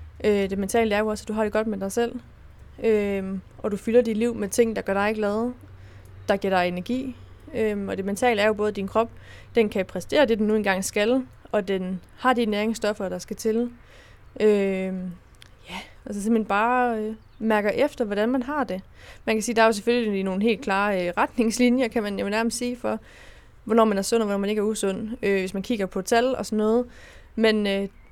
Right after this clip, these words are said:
for mig handler det også mest af alt om, at man tager nogle, nu vil jeg nærmest ikke kalde det, men sunde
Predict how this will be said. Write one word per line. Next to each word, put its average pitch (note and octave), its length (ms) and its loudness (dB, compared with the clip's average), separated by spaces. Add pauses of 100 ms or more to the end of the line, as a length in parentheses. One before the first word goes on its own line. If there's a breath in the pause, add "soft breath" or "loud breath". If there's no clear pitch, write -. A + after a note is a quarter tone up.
(140)
for - 120 -8
mig G3+ 220 -2
handler A3 220 0
det G#3 80 -2
også G#3+ 160 -2
mest A#3 240 0
af G#3+ 80 2
alt A#3 160 2
om, A3 220 0
at F#3+ 180 -2
man G3 360 -2 (200)
tager B3 160 2
nogle, G3+ 340 0 (680)
nu G#3+ 80 -4
vil G#3 80 0
jeg G3 40 0
nærmest G3+ 300 -2
ikke A3+ 140 0
kalde A3+ 240 0
det, B3 80 2
men F#3+ 160 -2
sunde A#3+ 320 2